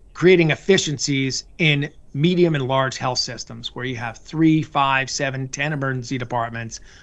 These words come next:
with load balancing and virtual triage so that you can keep your E Ds running a little bit more harmoniously without these huge volume spikes and need to move providers around. Instead,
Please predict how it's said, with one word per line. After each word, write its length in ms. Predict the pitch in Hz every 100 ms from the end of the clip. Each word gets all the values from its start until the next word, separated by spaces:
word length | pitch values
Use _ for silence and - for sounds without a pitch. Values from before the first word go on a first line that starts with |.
| -
with 140 | - 123
load 360 | 131 190 190
balancing 720 | 160 160 151 147 - 147 143 - 156 -
and 200 | 131 117
virtual 400 | 147 147 139 127
triage 720 | - 147 135 107 113 120 - - -
so 480 | - 165 143 135 139 -
that 260 | 127 131
you 140 | 139 131
can 280 | 131 127 120 - - -
keep 400 | - 226 214 170
your 480 | 175 165 151 - - - -
E 180 | 185 185
Ds 380 | 160 165 156 131
running 320 | 147 143 139
a 60 | 139
little 420 | 143 175 208 214
bit 160 | 151 190
more 220 | 151 143
harmoniously 1200 | - 151 160 143 156 151 131 - - 127 117 113 - - -
without 380 | 143 151 160 156
these 220 | 139 113
huge 260 | 170 160
volume 500 | 117 117 135 143 139
spikes 680 | 131 - 127 117 113 - - - - -
and 400 | 143 131 131 131 -
need 220 | 147 151
to 80 | 139
move 280 | 147 143 -
providers 600 | 131 113 135 165 127 123
around. 240 | 113 117
Instead, 540 | 113 - 214 170 143